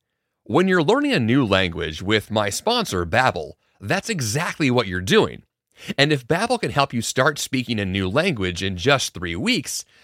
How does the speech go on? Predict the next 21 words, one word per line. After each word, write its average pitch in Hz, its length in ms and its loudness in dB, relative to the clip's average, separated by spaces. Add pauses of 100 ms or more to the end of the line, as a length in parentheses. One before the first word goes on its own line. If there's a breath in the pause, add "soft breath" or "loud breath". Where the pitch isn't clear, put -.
(100)
imagine 175 420 0
what 160 120 -2
you 156 120 0
could 131 200 -2
do 147 280 2
in 139 60 2
a 127 80 0
full 104 240 -2
year. 156 400 -2 (640 loud breath)
Don't 226 300 2
pay 170 180 -4
hundreds 175 420 0
of 147 140 0
dollars 101 420 2
for 104 160 -2
private 113 460 -2
tutors 80 560 -6
or 131 220 2
waste 160 320 0
hours 165 400 2
on 175 100 4